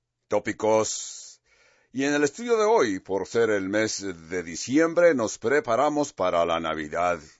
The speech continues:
Y así celebraremos el nacimiento de Jesús, el Salvador del mundo, y estudiaremos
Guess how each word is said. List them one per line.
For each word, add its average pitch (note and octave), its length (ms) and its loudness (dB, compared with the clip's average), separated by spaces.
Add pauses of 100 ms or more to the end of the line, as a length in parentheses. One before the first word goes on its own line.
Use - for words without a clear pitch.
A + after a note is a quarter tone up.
(720)
Y A2+ 180 -2
así G3 400 0
celebraremos A#2+ 1600 0
el A3 320 2
nacimiento C#3+ 960 -2 (460)
de F#2+ 160 -4
Jesús, D3 600 0 (100)
el G2+ 220 -2
Salvador F#2 560 0
del E2+ 180 -4
mundo, F#3 480 -2 (420)
y A2+ 200 -6
estudiaremos A3+ 1400 -4